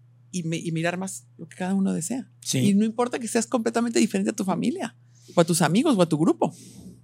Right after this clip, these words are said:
Speaker 2: Capítulo ocho, de su, en la primera parte, dice, "Necesitamos aprender a decir que no". Decir que no. Da miedo decir que no.
Speaker 1: Exactamente. Y no decimos, yo también, eh, lo tengo como un capítulo completo.
Speaker 2: Sí, ya lo vi.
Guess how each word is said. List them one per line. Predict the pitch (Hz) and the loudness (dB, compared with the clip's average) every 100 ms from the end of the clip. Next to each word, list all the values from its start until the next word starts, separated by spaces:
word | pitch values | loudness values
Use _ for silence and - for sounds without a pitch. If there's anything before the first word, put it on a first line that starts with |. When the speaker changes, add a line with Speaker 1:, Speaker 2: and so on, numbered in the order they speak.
| _ _ | _ _
Speaker 2:
Capítulo | - - 262 233 196 | 2 2 2 6 8
ocho, | 151 127 123 | 8 6 2
de | 117 | 0
su, | 113 160 | 0 0
en | |
la | 131 | 0
primera | 135 139 160 - | 2 4 4 4
parte, | 135 131 131 | 2 2 2
dice, | 135 151 147 | 4 4 4
"Necesitamos | 139 131 127 143 170 185 160 | 4 2 2 4 6 6 4
aprender | - 127 131 147 | 4 2 4 6
a | |
decir | 135 110 131 123 | 6 4 2 0
que | 127 | 0
no". | 117 95 - _ - - _ _ _ | 0 -4 -12 _ -20 -20 _ _ _
Decir | - 135 - 170 165 | -2 0 6 6 8
que | 147 127 | 4 2
no. | 107 82 _ _ _ _ _ - - 190 | 0 -6 _ _ _ _ _ -20 -14 -6
Da | - 139 | 2 4
miedo | 127 131 175 151 | 4 6 8 8
decir | 110 139 127 | 4 0 -2
que | 104 | -6
no. | 113 - | -6 -6
Speaker 1:
Exactamente. | - 160 - - - 151 - 196 156 - | -4 -2 -2 -4 0 0 0 -4 -6 2
Y | 202 | 6
no | 208 | 8
decimos, | 220 233 240 233 | 8 6 4 6
yo | 311 | 6
también, | 294 269 247 | 6 2 4
eh, | 214 202 | 2 2
lo | 202 | 2
tengo | 226 339 | 2 4
como | 254 262 | 4 4
un | |
capítulo | 302 320 - 285 - | 4 2 4 4 6
completo. | 190 180 180 - | 4 4 2 4
Speaker 2:
Sí, | 160 185 339 | 6 6 6
ya | 190 | 4
lo | |
vi. | 180 | 4